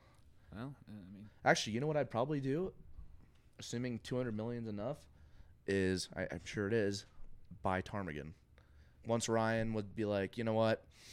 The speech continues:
Speaker 2: I've had my fun. I don't wanna deal with it anymore," I'd be like, "I got it," 'cause
Speaker 1: Think
Speaker 2: I'd
Speaker 1: he
Speaker 2: wanna
Speaker 1: wants to do it? You think
Speaker 2: What?
Speaker 1: he'd sell?
Speaker 2: I mean, at some point.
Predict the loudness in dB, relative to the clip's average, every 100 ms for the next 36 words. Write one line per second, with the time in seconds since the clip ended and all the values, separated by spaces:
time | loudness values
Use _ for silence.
0 | -16 -16 -18 -20 -14 -14 -14 -20 -16 -4
1 | 4 6 8 4 4 4 2 0 -8 -20
2 | -20 -20 -20 -20 -20 -2 2 2 2 2
3 | 2 0 0 0 2 2 0 -8 -20 -4
4 | 2 6 6 4 0 0 2 4 2 0
5 | -4 -4 -4 -6 -8 -4 -2 0 -2 -2
6 | -4 -6 -12 -20 -20 -20 -20 -20 -20 -20
7 | -20 -20 -20 -2 4 4 4 0 2 0
8 | -2